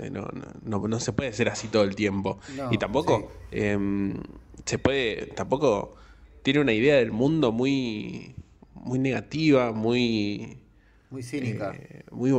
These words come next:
Speaker 1: muy, muy abajo, aparte de muy cínica, eh, no hay nadie que tenga un, un gramo de, de, de bondad. Eso me parece totalmente... Eh, eh, te saca de la película, te saca de todas las películas y, y es un signo de época también.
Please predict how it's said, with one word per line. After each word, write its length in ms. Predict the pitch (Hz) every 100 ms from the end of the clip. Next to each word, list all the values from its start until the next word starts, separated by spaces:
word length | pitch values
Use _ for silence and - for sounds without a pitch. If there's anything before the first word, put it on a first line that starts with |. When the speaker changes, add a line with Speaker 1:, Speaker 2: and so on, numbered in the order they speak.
| -
Speaker 1:
muy, 400 | 123 120 123 123
muy 220 | 117 131
abajo, 420 | 127 127 160 - 123
aparte 280 | 113 175
de 60 | 160
muy 180 | 139 156
cínica, 560 | - 170 185 160 131 50
eh, 340 | 113 113 110 120
no 120 | 113
hay 100 | 143
nadie 540 | 143 151 156 160 151
que 480 | - 110 117 117 127 - - - - - -
tenga 200 | 131 131
un, 560 | 117 107 107 98 90 - _
un 200 | 123 113
gramo 360 | 113 139 143 113
de, 340 | 113 - 113 120
de, 280 | 107 120 123
de 120 | 104
bondad. 500 | 98 110 151 127 - - _ _ _ _ _ _ -
Eso 160 | 160
me 80 | 120
parece 380 | 101 113 117 113
totalmente... 1080 | 107 107 117 123 131 117 104 - - - -
Eh, 100 | - _ _ _ _ _
eh, 240 | - - -
te 120 | 107
saca 260 | 107 131 143
de 60 | 127
la 80 | 110
película, 520 | 113 151 165 160 156
te 100 | -
saca 260 | - 120
de 140 | 123 107
todas 240 | 110 127
las 100 | 123
películas 480 | - 117 135 120 - -
y, 580 | - 113 110 123 - -
y 40 |
es 160 | 160 -
un 260 | 120 104
signo 320 | 107 - 131 107
de 120 | 131
época 280 | 107 98 95
también. 380 | 98 98 -